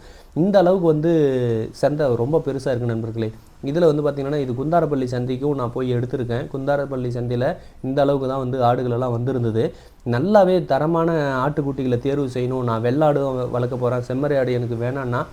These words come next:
கண்டிப்பா வந்து நீங்க குந்தாரப்பள்ளி தே-, சந்தையை வந்து தேர்வு செய்யுங்க. அந்த இடத்துல வந்து வெள்ளாட்டு குட்டிகள் எக்கச்சக்கமா வருது. கிருஷ்ணகிரி மாவட்டத்துல தான் இருக்கு குந்தாரப்பள்ளி, பெங்களூர் போற ரோட்ல.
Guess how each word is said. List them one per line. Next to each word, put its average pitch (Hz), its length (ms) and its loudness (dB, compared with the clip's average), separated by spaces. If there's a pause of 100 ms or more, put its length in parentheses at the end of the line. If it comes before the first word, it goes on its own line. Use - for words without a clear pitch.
(220)
கண்டிப்பா 139 400 0
வந்து 131 600 0 (320)
நீங்க 123 320 0
குந்தாரப்பள்ளி 139 440 2
தே-, 120 200 -2
சந்தையை 123 280 -2
வந்து 120 200 0
தேர்வு 123 320 -2
செய்யுங்க. 113 400 -2 (340)
அந்த 139 260 0
இடத்துல 147 120 -4
வந்து 143 260 0
வெள்ளாட்டு 131 360 0
குட்டிகள் 127 320 -4
எக்கச்சக்கமா 127 480 -4
வருது. 123 520 -2 (200)
கிருஷ்ணகிரி 143 640 0
மாவட்டத்துல 123 560 -2
தான் 143 140 -2
இருக்கு 139 400 -2
குந்தாரப்பள்ளி, 135 680 -2
பெங்களூர் 127 380 -2
போற 120 200 0
ரோட்ல. 117 460 0